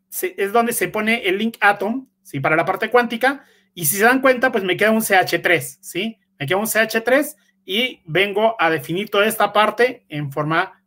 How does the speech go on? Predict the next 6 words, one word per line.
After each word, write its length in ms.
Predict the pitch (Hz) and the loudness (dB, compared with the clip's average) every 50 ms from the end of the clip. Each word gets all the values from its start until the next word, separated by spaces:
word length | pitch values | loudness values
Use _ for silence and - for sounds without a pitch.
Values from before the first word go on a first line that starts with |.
| _ _ _ | _ _ _
cuántica. 480 | - 139 135 131 127 - 135 - _ _ _ _ _ _ _ _ _ | -4 -2 -2 -2 -4 -6 -12 -20 _ _ _ _ _ _ _ _ _
Entonces, 480 | _ - 175 165 208 226 220 - - _ _ _ _ | _ -2 0 2 2 2 0 -2 -8 _ _ _ _
vamos 240 | - 233 285 311 269 | 2 4 4 4 4
a 60 | 277 | 2
suponer 440 | 220 233 208 226 214 220 226 226 226 | 0 0 0 0 2 2 2 2 2
que 540 | - 214 214 214 214 - - - - - | 0 0 0 0 -2 -4 -10 -14 -20 -20